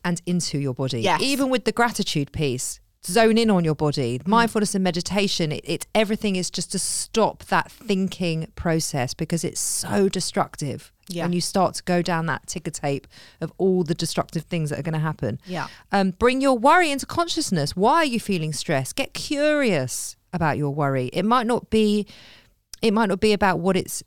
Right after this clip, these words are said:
Speaker 1: presenting as.
Speaker 2: Yes. Often you think you're worried about something, but actually you're worried about something else entirely. So
Speaker 1: Yeah.
Speaker 2: have an actual think about, is,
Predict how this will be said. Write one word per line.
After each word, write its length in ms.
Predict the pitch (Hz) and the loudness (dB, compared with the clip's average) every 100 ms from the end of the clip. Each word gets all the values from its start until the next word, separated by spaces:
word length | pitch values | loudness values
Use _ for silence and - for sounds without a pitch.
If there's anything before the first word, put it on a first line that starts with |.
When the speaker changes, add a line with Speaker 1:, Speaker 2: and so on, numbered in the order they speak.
| - | -4
Speaker 1:
presenting 640 | 190 170 233 226 - 151 135 | -2 2 2 2 0 -4 -2
as. 400 | 123 117 - 165 | -4 -4 -6 -2
Speaker 2:
Yes. 500 | 180 180 160 - - | 0 0 -2 -10 -4
Often 520 | 254 247 - 208 202 190 | 0 0 -2 0 0 0
you 160 | 196 | -6
think 580 | 175 - - 466 370 196 | -8 -14 -6 -2 -2 -2
you're 80 | 240 | -4
worried 240 | 180 170 | -2 -2
about 220 | 175 143 - | -2 -4 -6
something, 220 | - 147 | -10 -10
but 160 | - - | -12 -8
actually 1000 | 110 196 - - - 269 277 294 320 339 - _ - | -2 -2 -2 -6 -6 -2 0 0 0 -2 -6 _ -12
you're 60 | 131 139 | -6 -6
worried 140 | 143 | -4
about 240 | 131 127 | -8 -10
something 340 | - 151 208 190 | -10 -12 -8 -6
else 240 | 175 170 | -6 -8
entirely. 600 | 185 180 - - - - 156 | -12 -12 -14 -16 -16 -16 -16
So 160 | - | -6
Speaker 1:
Yeah. 340 | 175 156 143 139 | -2 -2 -2 -2
Speaker 2:
have 140 | 143 | -4
an 80 | 220 226 | -4 -4
actual 400 | 233 - - 208 | -4 -6 -8 -8
think 340 | - 202 185 | -4 -4 -4
about, 300 | 185 165 156 - | -2 0 0 -4
is, 220 | 247 | -6